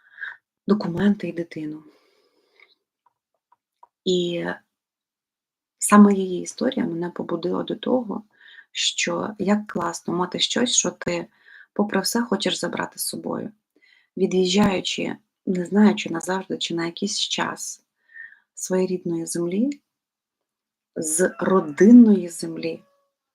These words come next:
де її коріння, де її сила, де поховані її бабусі, дідусі. Е,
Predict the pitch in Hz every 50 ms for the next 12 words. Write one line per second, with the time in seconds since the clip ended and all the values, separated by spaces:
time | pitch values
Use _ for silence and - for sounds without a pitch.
0 | _ _ _ _ _ _ _ _ _ _ _ - - _ _ _ - _ _ _
1 | _ _ _ - - 180 175 175 175 170 170 170 170 170 175 180 - - - 165
2 | 170 165 180 208 214 - 202 185 190 214 247 254 240 214 208 214 - - - 175
3 | 180 180 170 165 170 165 - - - 214 226 214 185 180 - 208 - _ _ _
4 | _ _ _ - 170 - 175 170 170 165 - - - - - 196 196 196 190 180
5 | 180 175 170 160 165 165 165 160 160 165 170 175 175 170 170 - _ _ _ _
6 | _ _ _ _ _ - 170 165 156 170 170 - - 208 208 175 165 - 170 165
7 | - - - 190 208 214 214 - _ _ _ _ _ _ _ _ _ _ _ _
8 | _ _ _ _ _ _ _ _ _ _ _ _ _ _ _ _ _ _ _ _
9 | _ - 175 170 170 170 170 170 170 175